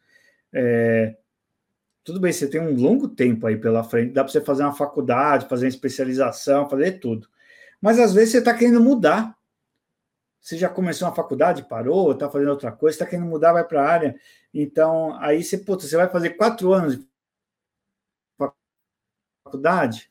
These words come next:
pra conseguir por conta da faculdade. Então, aí,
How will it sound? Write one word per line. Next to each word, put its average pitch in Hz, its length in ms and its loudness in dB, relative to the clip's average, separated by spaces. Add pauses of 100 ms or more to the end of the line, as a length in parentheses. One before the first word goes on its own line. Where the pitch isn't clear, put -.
(160)
pra 143 100 -2
conseguir 160 760 -2
por 147 120 -8
conta 143 220 -8
da 131 100 -2
faculdade. 127 640 -6 (600)
Então, 180 400 2 (320)
aí, 160 440 -2